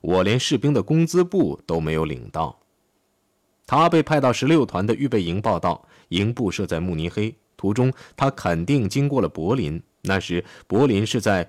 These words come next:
工人士兵代表会执行委员会手中，这是士兵、工人和独立和多数社会主义者的联合体。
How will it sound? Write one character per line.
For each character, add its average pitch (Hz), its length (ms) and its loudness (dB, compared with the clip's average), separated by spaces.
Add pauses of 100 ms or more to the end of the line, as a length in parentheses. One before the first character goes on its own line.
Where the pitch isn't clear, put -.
(120)
工 165 260 2
人 107 180 2
士 123 200 -2
兵 151 200 0
代 160 160 0
表 82 200 0
会 127 240 0
执 123 200 -2
行 160 220 0
委 101 120 0
员 90 140 0
会 160 220 -2
手 69 240 -8
中， 82 240 -6 (320)
这 98 120 0
是 92 160 -2
士 110 260 0
兵、 123 260 0
工 175 260 4
人 82 240 -2 (240)
和 95 300 2
独 101 280 0
立 185 120 2
和 123 160 0
多 202 180 2
数 170 200 2
社 220 180 2
会 117 140 -2
主 87 180 -4
义 95 80 -4
者 78 160 -4
的 78 100 -4
联 82 260 0
合 92 200 -2
体。 - 240 -10